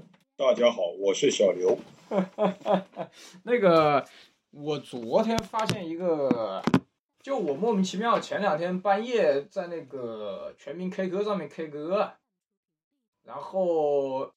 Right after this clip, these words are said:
Speaker 2: 他突然送了我一天的腾讯那个什么Q Q音乐V I P。
Speaker 1: 哦啊。
Speaker 2: 然后呢，Q Q音乐现在做的比苹果的 Apple Music 还要没有底线。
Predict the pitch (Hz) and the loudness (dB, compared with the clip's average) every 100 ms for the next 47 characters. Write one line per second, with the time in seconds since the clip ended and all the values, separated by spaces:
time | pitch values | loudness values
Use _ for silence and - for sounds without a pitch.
0 | _ _ _ 190 190 247 202 196 247 226 | _ _ _ -14 -8 0 0 0 -2 0
1 | 151 131 170 175 190 190 - - 139 180 | 0 0 -8 -4 -2 -2 -4 -8 -10 -8
2 | 214 156 143 139 139 120 117 95 98 120 | -6 -6 -8 -6 -4 -4 -6 -10 -8 -10
3 | - 185 180 185 180 196 180 147 160 156 | -10 -10 -2 -2 -2 -2 -4 -4 -2 -2
4 | 151 180 208 _ _ _ _ _ _ _ | -2 -8 -8 _ _ _ _ _ _ _
5 | _ _ _ _ _ 104 95 104 - _ | _ _ _ _ _ -14 -10 -8 -10 _
6 | _ - 143 202 202 254 220 190 147 127 | _ -6 -2 0 4 6 8 6 2 0
7 | 113 101 95 90 - - - - - - | -2 -4 -6 -8 -12 -14 -14 -14 -8 -8
8 | - - - 165 - 233 196 254 269 247 | -8 -16 -20 -20 -14 -14 -10 -10 -8 -10
9 | 269 277 214 262 240 220 220 254 226 185 | -10 -2 -2 0 -2 -4 0 2 2 0
10 | 139 131 131 127 127 127 127 - 160 185 | -4 -8 -8 -8 -10 -10 -14 -14 -10 -6
11 | 147 123 135 135 175 175 196 208 233 196 | -4 -2 -2 -2 0 0 0 -2 -4 -4
12 | 165 151 123 107 - 110 190 214 185 143 | 0 2 2 -2 -6 -4 2 6 8 6
13 | 131 123 117 113 143 143 139 104 143 127 | 4 0 0 0 0 -2 -4 -12 -8 -8